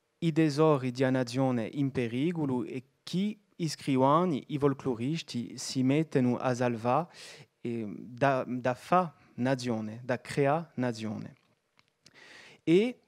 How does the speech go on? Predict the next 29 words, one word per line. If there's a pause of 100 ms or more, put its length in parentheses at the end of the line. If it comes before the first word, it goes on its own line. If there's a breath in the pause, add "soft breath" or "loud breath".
(260)
il
romanzo
diventa (220)
veramente
a
ste
biga
qui, (260)
eh,
l-,
eh,
chi
era
l'epica
dove
a
poesia
dire
sempre
un
genere
maior,
ma
diventa
veramente
un
punto
di
inizio